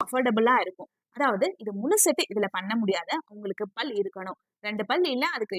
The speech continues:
இந்த பக்கம் இருக்கக்கூடிய ரெண்டு பல் இருக்கு அப்படின்னா ஒட்டுக்கா நாலு பல்லா போட்டுக்கலாம். ஆனா நல்லா இருக்கக்கூடிய பல்ல நாமளே ரூட் கனால் பண்ணி தேய்ச்சு தான் போடுவோம். அடுத்ததுதான் இம்ப்ளான்ட்ஸ். இம்ப்ளான்ட்ஸ் அப்படிங்கிறது உங்களுக்கு லாங் டேர்ம் இன்வெஸ்ட்மெண்ட்,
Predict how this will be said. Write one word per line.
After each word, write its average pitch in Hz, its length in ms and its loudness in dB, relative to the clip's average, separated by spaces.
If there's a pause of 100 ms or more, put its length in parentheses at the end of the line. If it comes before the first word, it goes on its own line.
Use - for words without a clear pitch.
இந்த - 200 -20
பக்கம் 349 200 -4
இருக்கக்கூடிய 247 440 2
ரெண்டு 196 200 -4
பல் 277 220 0
இருக்கு - 260 0
அப்படின்னா 190 260 -6 (140)
ஒட்டுக்கா 247 280 0 (120)
நாலு 254 300 -6
பல்லா 175 200 -2 (140)
போட்டுக்கலாம். 196 560 -8 (320)
ஆனா 214 140 -2 (220)
நல்லா 262 240 0
இருக்கக்கூடிய 294 420 2 (120)
பல்ல 180 180 -2 (200)
நாமளே 220 420 -4
ரூட் 240 160 -6
கனால் 202 280 -8
பண்ணி 226 180 -8 (120)
தேய்ச்சு 233 360 -2
தான் 330 120 0 (140)
போடுவோம். 185 400 0 (400)
அடுத்ததுதான் 294 520 -2 (180)
இம்ப்ளான்ட்ஸ். 196 380 -4 (140)
இம்ப்ளான்ட்ஸ் 392 420 -2
அப்படிங்கிறது 202 500 0
உங்களுக்கு 202 300 -2 (120)
லாங் 226 280 -2
டேர்ம் 302 200 -2 (180)
இன்வெஸ்ட்மெண்ட், 214 440 -4